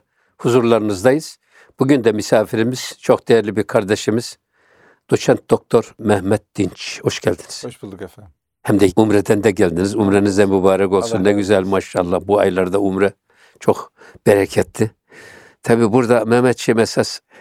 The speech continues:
Speaker 1: sizinle konuşmak istediğimiz konu, tabii sizin kendi iki şapkanız var. Bir de şimdi bir Yeşilay Başkanlığınız var. Dolayısıyla yani psikiyatristliğiniz yanında bir de bu şapkanız var. Dolayısıyla Ramazan ayı mübarek bir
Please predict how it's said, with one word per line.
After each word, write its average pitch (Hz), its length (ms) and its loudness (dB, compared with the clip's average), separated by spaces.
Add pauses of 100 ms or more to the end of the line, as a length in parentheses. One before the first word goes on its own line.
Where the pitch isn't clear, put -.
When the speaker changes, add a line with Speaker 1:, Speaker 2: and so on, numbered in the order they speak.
(220)
Speaker 1:
sizinle 120 420 2
konuşmak 107 500 -2
istediğimiz 95 580 -2
konu, 107 420 0 (120)
tabii 107 380 0 (280)
sizin 113 300 0
kendi 110 280 2
iki - 480 0 (240)
şapkanız 107 540 0
var. 90 160 -2
Bir 104 80 -2
de 110 100 4
şimdi 117 320 -8
bir 113 80 -4
Yeşilay 101 440 0
Başkanlığınız 90 600 -2
var. - 80 -12 (760)
Dolayısıyla 107 480 2
yani 98 300 0
psikiyatristliğiniz 104 1040 -4
yanında 101 440 0
bir 101 120 -2
de 127 180 0 (1000)
bu 120 220 0
şapkanız 110 580 -2
var. 113 220 -4 (720)
Dolayısıyla 120 540 2
Ramazan 117 440 0
ayı 107 260 0
mübarek 113 560 0
bir 139 100 2